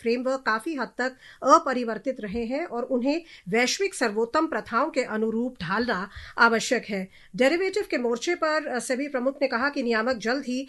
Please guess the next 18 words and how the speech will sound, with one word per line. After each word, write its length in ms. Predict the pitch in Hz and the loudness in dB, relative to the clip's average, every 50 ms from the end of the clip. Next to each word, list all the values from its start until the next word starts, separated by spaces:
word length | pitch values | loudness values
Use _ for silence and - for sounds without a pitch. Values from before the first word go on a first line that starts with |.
| - - - - | -12 -16 -2 2
एक 160 | 254 254 262 | 4 4 4
समापन 540 | - - 254 214 208 214 233 - 359 359 330 269 | 2 -2 -2 0 0 0 0 2 0 0 0 0
नीलामी 400 | 226 208 208 202 220 247 294 294 220 | -2 0 0 -2 -2 -2 -4 -6 -8
ढांचे 340 | 165 180 190 196 - 330 320 | -8 -8 -8 -6 -6 -6 -2
का 140 | 330 294 262 - 214 | 0 0 0 0 0
अनावरण 440 | 208 208 208 196 208 202 202 196 190 | -2 -2 -2 -4 -4 -4 -4 -6 -4
करेगा 420 | 196 202 185 185 185 214 233 302 311 - - - - - | -4 -4 -4 -4 -2 0 0 0 -2 -4 -12 -20 -2 2
जो 100 | 277 269 | 4 4
वैश्विक 420 | 220 214 214 226 - - 415 392 - 269 | 4 4 0 -2 -2 -2 -2 -2 0 0
मानकों 380 | 247 226 226 247 247 294 285 285 | 0 0 0 0 0 -2 -2 -2
के 80 | 302 - | -2 -2
अनुरूप 440 | - 226 226 226 208 214 214 196 - - | 0 0 0 0 0 -2 -6 -6 -6 -6
होगा, 260 | 247 202 190 226 247 302 | -4 0 2 2 2 4
लेकिन 320 | 277 226 214 214 247 240 | 2 0 0 0 -2 -2
भारत 260 | 214 202 214 214 233 233 | -2 -4 -4 -4 -4 -4
की 100 | - 277 | -4 -4
जरूरतों 460 | 214 190 202 196 220 240 233 - 320 320 | -4 -2 -4 -4 -4 -4 -2 -2 -2 0
को 260 | 320 262 233 254 262 | 2 2 2 2 0